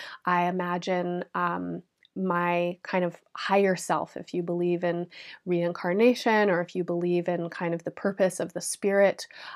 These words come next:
um, then that, that's what makes sense for me, is that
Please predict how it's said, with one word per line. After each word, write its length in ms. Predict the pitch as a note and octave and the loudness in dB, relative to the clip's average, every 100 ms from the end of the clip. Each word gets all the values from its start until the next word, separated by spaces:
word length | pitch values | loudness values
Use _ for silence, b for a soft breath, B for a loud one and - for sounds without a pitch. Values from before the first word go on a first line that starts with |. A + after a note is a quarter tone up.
| B | B
um, 520 | F3+ F3 E3+ E3 D#3+ - _ - _ - | 4 4 2 -2 -6 -10 _ -20 _ -8
then 580 | F3+ F3+ F3 E3+ E3+ - - | -2 2 2 2 -2 -6 -2
that, 220 | F#3+ G3 E3+ | 4 4 4
that's 340 | G3 G3 - | 4 4 2
what 140 | G3 | 0
makes 260 | F#3 F3 - | 0 -4 -4
sense 280 | F3 E3 - | -6 -6 -6
for 180 | - D#3+ | -6 -4
me, 320 | D#3 - - | -4 -8 -8
is 280 | F3 E3+ - | -4 -4 -4
that 380 | F#3 E3+ E3+ D#3+ | 0 2 2 -2